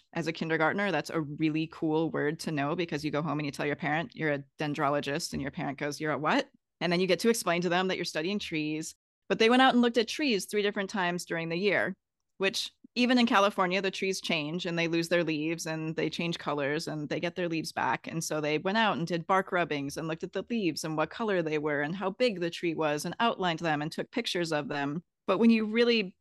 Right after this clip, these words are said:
draw this into an even bigger project, you can do it in E L A, and you can do creative writing around the tree, and you can do perspective writing on what the tree sees every day. And you could do a narrative writing f-, about the tree's life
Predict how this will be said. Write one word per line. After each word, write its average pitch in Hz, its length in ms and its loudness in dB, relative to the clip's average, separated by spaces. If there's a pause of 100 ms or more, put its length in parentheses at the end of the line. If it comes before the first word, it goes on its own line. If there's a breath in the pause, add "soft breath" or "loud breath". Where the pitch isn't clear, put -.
(120)
draw 196 340 4
this 202 200 0
into 190 240 -6
an 175 100 -2
even 175 260 0
bigger 247 320 0
project, 170 500 -2
you 175 100 -4
can 180 160 -4
do 190 140 2
it 190 120 0
in 202 100 -2
E 208 120 0
L 208 160 2
A, 170 320 2
and 175 180 -6
you 175 80 -2
can 180 140 -4
do 185 160 2
creative 208 500 0
writing 156 300 -2
around 147 300 -6
the 160 60 -8
tree, 151 420 -4
and 175 180 -4
you 170 80 -2
can 185 100 -4
do 190 140 2
perspective 202 640 -2
writing 156 320 0
on 151 80 -2
what 156 160 -6
the 175 80 -6
tree 220 280 -2
sees 240 500 0
every 156 280 -2
day. 147 400 -2 (500)
And 175 460 2
you 196 140 -2
could 208 100 0
do 220 160 0
a 226 80 4
narrative 208 500 0
writing 156 500 -4 (120)
f-, 165 80 -2
about 165 320 0
the 180 80 0
tree's 214 560 -4
life 175 480 2